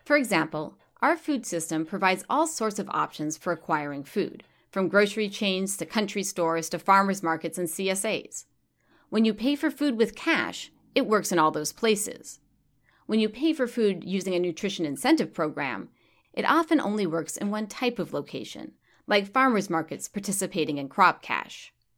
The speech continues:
And don't get me wrong, it was an accomplishment to coordinate across those farmers markets. Now, we're asking who can take the next step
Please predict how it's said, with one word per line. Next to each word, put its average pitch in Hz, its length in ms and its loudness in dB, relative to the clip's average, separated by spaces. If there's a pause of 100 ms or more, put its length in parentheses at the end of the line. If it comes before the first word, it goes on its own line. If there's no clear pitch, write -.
(300)
And 196 120 2
don't 233 180 8
get 202 140 8
me 165 100 2
wrong, 170 440 2 (120)
it 302 180 0
was 240 180 2
an 170 100 2
accomplishment 180 720 2
to 170 80 -6
coordinate 202 460 2
across 175 340 0
those 151 240 -4
farmers 165 380 4
markets. - 540 -6 (640)
Now, 240 420 2
we're 220 140 2
asking 240 400 2
who 233 160 -2
can 277 140 2
take 233 240 -2
the 254 80 -2
next 277 280 2
step - 320 -8